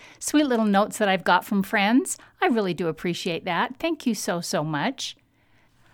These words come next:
I have had a lot of time to think and to ponder about what I think is most important at this stage of life.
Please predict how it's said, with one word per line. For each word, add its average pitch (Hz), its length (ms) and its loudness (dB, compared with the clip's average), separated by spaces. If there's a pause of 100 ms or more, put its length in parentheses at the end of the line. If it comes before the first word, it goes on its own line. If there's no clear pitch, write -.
(300)
I 247 100 8
have 247 180 6
had 302 200 6
a 269 40 4
lot 233 220 2
of 165 100 2
time 208 380 2
to 185 120 -2
think 220 440 2
and 190 100 0
to - 80 -8
ponder 240 400 6
about 180 300 2
what 214 180 2
I 226 140 4
think 220 280 2
is 202 160 2
most 190 280 2
important 196 560 2
at - 100 -4
this 196 160 -2
stage 202 320 0
of 202 160 -2
life. 190 460 0